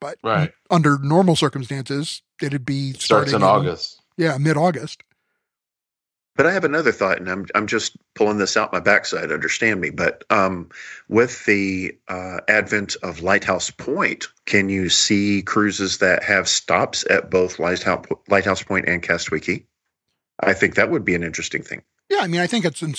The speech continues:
Speaker 1: entirely possible. Um, you know, I, I think we're still at least a year and maybe two out from, from seeing any, any,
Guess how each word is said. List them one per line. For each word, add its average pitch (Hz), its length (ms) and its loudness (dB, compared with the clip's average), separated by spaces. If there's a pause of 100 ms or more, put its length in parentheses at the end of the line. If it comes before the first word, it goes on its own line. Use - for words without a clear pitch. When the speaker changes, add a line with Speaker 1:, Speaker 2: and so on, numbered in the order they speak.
(140)
Speaker 1:
entirely 156 480 4
possible. 143 580 0 (460)
Um, 143 500 0 (680)
you 180 120 6
know, 156 80 6
I, 151 180 4
I 156 60 2
think 160 220 2
we're 156 100 2
still 165 400 2
at 147 80 -2 (100)
least 165 360 4
a - 20 2
year 147 540 4
and 139 180 0
maybe 139 320 2
two 156 480 4
out 147 340 -2
from, 135 680 0 (100)
from 139 260 -2
seeing 151 400 2
any, 135 440 -4 (140)
any, 135 300 -2